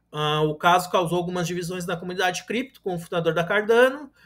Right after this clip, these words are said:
anunciando que cometerá mais nenhum assunto relacionado à Ripple X R P. De acordo com Hoskson, a sua decisão é baseada no que ele chamou ataque constante da comunidade.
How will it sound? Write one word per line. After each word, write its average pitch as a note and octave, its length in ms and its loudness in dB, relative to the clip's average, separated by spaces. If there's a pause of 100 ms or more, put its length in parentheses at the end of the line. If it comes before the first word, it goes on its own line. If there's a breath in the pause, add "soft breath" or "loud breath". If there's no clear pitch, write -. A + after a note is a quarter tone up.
(360 soft breath)
anunciando F3 600 0
que G3+ 100 -10
cometerá F#3 580 0
mais G3 160 -2
nenhum F3+ 240 -4
assunto F#3+ 360 -8
relacionado E3+ 500 -2
à F3+ 80 0
Ripple F3 300 -4
X F#3+ 180 -8
R G#3+ 200 -2
P. A#3+ 240 -2
De A#3 100 -2
acordo F#3 340 -8
com G#3 180 -6
Hoskson, A3 540 -4
a A3 60 -4
sua G#3 200 -6
decisão F3+ 360 -4
é F#3+ 40 -8
baseada E3+ 540 0
no E3+ 60 -18
que - 80 -8
ele E3+ 100 -4
chamou D#3+ 320 -2
ataque E3 380 0
constante D#3 440 -4
da D#3 80 -4
comunidade. D3+ 840 -2